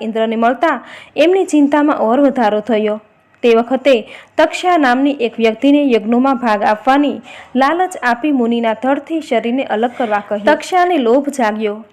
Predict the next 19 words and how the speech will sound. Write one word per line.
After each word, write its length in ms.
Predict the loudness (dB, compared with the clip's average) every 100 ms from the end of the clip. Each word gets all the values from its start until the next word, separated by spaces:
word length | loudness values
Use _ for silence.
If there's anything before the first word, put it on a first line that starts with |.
| _ -2
અને 220 | -2 0
એણે 420 | 0 2 2 0 -10 _ -2
ત્રણેય 320 | 2 2 0
માથા 400 | -2 -4 -4 -6
કુહાડીની 580 | -2 -4 -2 -2 -2 -2
મદદ 360 | -2 -4 -4
વડે 340 | -2 -2 -4 -6
ધડથી 460 | -2 -2 -2 -4
અલગ 240 | -2 0 0 -2
પાડી 240 | -4 -4
દીધા. 340 | -6 -6 -6 -6 -12 -20 -20 -20 -2
જમીન 340 | 2 4 2
પર 180 | 2 0
જેવા 320 | 2 2 2
માથા 300 | 2 -2 -2
પડ્યા 500 | -2 0 2 0 -2 -10 _ -2
કે 100 | 2
મુનિના 420 | 4 4 4 4
મોઢામાંથી 720 | 2 2 2 2 0 0 -4